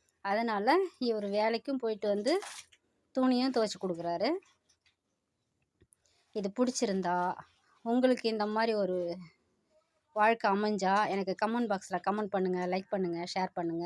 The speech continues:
சப்ஸ்கிரைப் பண்ணுங்க. உங்க வாழ்க்கையும் இதை மாதிரி இருக்குன்னு.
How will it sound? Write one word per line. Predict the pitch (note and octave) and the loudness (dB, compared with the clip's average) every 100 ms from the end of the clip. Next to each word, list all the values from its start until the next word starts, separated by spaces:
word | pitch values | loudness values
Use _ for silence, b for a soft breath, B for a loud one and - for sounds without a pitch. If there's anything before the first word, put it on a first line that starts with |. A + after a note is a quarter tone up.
| G3 | -4
சப்ஸ்கிரைப் | A3+ G#3+ - G#3+ G3 | -4 -4 -4 -4 -4
பண்ணுங்க. | D#3+ D3+ C#3+ - - _ _ _ _ _ _ _ _ _ _ _ - | -8 -10 -14 -16 -20 _ _ _ _ _ _ _ _ _ _ _ -8
உங்க | G#3 A3+ | 0 4
வாழ்க்கையும் | A3+ A3 A3 A#3 | 4 2 0 0
இதை | F#3+ | 0
மாதிரி | F#3+ F#3+ | 0 0
இருக்குன்னு. | F#3 F3+ - E3 | -2 -4 -6 -6